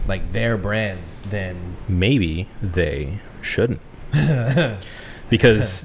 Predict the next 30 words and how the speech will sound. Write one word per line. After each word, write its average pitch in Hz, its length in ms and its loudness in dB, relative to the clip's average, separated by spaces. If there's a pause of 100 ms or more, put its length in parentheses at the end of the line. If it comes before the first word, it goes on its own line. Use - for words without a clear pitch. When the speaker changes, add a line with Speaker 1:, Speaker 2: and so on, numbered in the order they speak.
(140)
Speaker 2:
the, 123 100 0
you, 117 260 0
you 139 80 6
know, 127 80 6
you're 113 160 6
always 135 260 6
selling 123 360 4
a 101 80 2
console 104 560 2
at 92 120 4
a 87 40 2
loss, 85 580 2
right? 92 380 2
So 101 180 2
Speaker 1:
Right. 95 160 2
Speaker 2:
why 104 220 6
not 117 320 4
focus 113 360 2
more 147 200 4
on 131 120 4
software? - 520 0 (1120)
Why 95 180 4
not 104 340 2 (400)
try 107 220 6
to 104 80 6
get 104 440 2
Game 117 260 4
Pass 101 400 6
on 90 400 4
PlayStation? 85 580 0